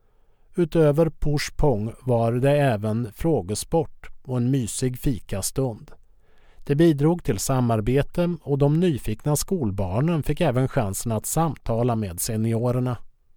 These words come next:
"Det är roligt att vara här och prata med de äldre. Man får veta hur det var förr", berättar Alfons, åtta år. Träffpunkter sextiofem plus gör en satsning på landsbygden.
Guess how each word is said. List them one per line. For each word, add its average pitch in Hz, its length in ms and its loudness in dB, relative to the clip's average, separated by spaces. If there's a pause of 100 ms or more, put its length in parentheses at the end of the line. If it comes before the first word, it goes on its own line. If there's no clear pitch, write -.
(880)
"Det 131 100 2
är 107 80 0
roligt 135 400 0
att 143 140 0
vara 202 200 6
här 123 280 2
och 131 120 -2
prata 127 400 2
med 135 120 2
de 165 120 2
äldre. 107 460 -2 (440)
Man 139 200 2
får 147 120 2
veta 139 360 2
hur 139 80 4
det 202 100 4
var 147 240 4
förr", 123 400 -2 (260)
berättar 120 480 0
Alfons, 120 800 -4
åtta - 380 -4
år. 131 340 -6 (1200)
Träffpunkter 160 800 2
sextiofem 147 800 0
plus 151 440 0
gör 120 180 2
en 120 120 0
satsning 135 640 -2
på - 100 -4
landsbygden. 117 840 -4